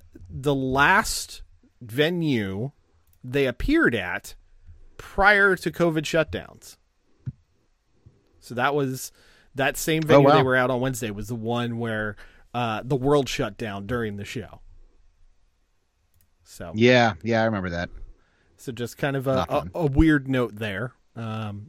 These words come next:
Speaker 1: you know, I, I mean, look, if I were more pessimistic, I'd point out the fact that for some reason we're closing down inbound travel from China, and we're concerned about covid numbers again, and all of
Speaker 2: I mean,
Speaker 1: that. But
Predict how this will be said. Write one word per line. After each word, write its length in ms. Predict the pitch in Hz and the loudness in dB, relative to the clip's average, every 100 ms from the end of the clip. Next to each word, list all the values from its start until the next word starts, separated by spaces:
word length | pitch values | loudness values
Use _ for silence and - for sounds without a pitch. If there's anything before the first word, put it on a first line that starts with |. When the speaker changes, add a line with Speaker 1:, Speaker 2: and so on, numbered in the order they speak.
| - | -12
Speaker 1:
you 160 | 165 117 | -8 -8
know, 160 | 92 _ 226 - - - _ - - 120 - | -8 _ _ -20 -18 -20 _ -20 -20 -20 -4
I, 220 | 117 131 - - - - - 165 | -2 -2 -6 -20 -20 -20 -8 -2
I 40 | |
mean, 200 | 151 135 | -2 0
look, 220 | 123 107 | -4 -4
if 120 | 123 135 | -2 0
I 100 | 127 | 2
were 180 | 120 | 2
more 300 | 117 127 123 | 0 -2 -2
pessimistic, 680 | 110 123 - 143 196 - 127 | 0 -2 0 2 2 2 -4
I'd 80 | 127 | -4
point 180 | - 123 | -4 -4
out 120 | 104 | -6
the 60 | - | -10
fact 300 | - 110 - | -6 -6 -6
that 140 | 107 | -12
for 120 | - - | -8 -8
some 200 | 110 104 | -6 -8
reason 260 | 101 101 | -10 -10
we're 120 | 101 92 | -12 -12
closing 400 | - 98 92 92 | -12 -14 -14 -16
down 360 | 98 95 92 92 - _ _ | -14 -14 -14 -18 -20 _ _
inbound 440 | 110 92 87 92 92 _ _ _ _ | -16 -14 -14 -16 -20 _ _ _ _
travel 360 | - 92 87 87 | -14 -12 -12 -16
from 200 | - - | -18 -18
China, 800 | - 139 110 104 101 98 95 82 | -8 -6 -6 -8 -10 -12 -14 -18
and 200 | 78 76 - _ _ _ | -20 -20 -20 _ _ _
we're 80 | 80 | -16
concerned 480 | - 104 - 92 85 | -16 -16 -12 -12 -12
about 300 | 82 71 78 | -14 -16 -14
covid 420 | - 101 98 92 | -12 -12 -12 -14
numbers 420 | 90 87 85 82 82 | -14 -14 -14 -16 -16
again, 680 | 82 90 85 82 85 78 76 | -16 -14 -14 -14 -16 -18 -20
and 260 | - - _ _ _ _ _ - | -20 -20 _ _ _ _ _ -14
all 240 | 113 92 90 | -10 -10 -8
of 60 | |
Speaker 2:
I 40 | 185 | -4
mean, 160 | 175 | -2
Speaker 1:
that. 200 | 156 143 - | -2 -6 -12
But 180 | - | -20